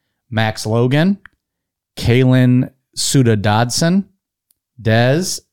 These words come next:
Corey, Gypsy Princess, Cameron Harper, Ki-, Kate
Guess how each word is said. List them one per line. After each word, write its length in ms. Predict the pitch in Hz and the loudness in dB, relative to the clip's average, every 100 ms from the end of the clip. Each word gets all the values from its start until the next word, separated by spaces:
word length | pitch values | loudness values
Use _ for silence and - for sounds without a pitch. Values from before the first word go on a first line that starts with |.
| _ | _
Corey, 560 | - 120 120 131 170 - _ _ - | 0 2 2 2 0 -4 _ _ -10
Gypsy 440 | 95 131 - 113 | -4 -2 -2 -4
Princess, 680 | 92 131 135 - 165 165 - - _ - | -2 0 0 0 -2 -4 -10 -14 _ -4
Cameron 360 | 131 120 113 | 0 2 2
Harper, 600 | 113 127 135 165 180 202 _ _ _ _ _ _ _ - | 2 0 -2 -4 -6 -6 _ _ _ _ _ _ _ -6
Ki-, 220 | 156 - _ _ - | -4 -4 _ _ -8
Kate 460 | - 151 160 - | -2 0 -2 -6